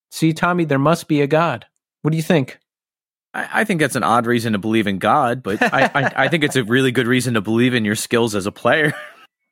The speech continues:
Speaker 2: Well, I'm glad to hear that. How other, other than the not scheduling every moment of the day, how else are you doing?
Speaker 1: Let me think. Let me think about that.
Speaker 2: Yeah, I had to do the same. I had to s-, stop for a, I had to pause when you asked me this question.
Speaker 1: Yeah.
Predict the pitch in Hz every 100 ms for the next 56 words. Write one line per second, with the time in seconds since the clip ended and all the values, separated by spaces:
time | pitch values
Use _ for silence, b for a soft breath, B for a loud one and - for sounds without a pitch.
0 | _ 226 233 240 254 254 240 247 233 101
1 | 92 - 175 180 175 180 185 - - 175
2 | 185 175 165 156 151 143 123 143 123 -
3 | 160 143 143 135 135 135 131 131 127 120
4 | 117 127 113 120 135 _ - 139 143 143
5 | 117 98 90 85 104 _ _ _ - 156
6 | 185 - 160 156 - - - 170 262 -
7 | 226 151 120 - 113 107 _ _ _ -
8 | 104 113 139 135 120 104 98 107 123 120
9 | - - - - - 104 95 101 90 -
10 | 123 127 - 98 87 85 90 85 85 -
11 | 87 - 82 82 73 - - 90 _ _
12 | _ _ _ - 160 113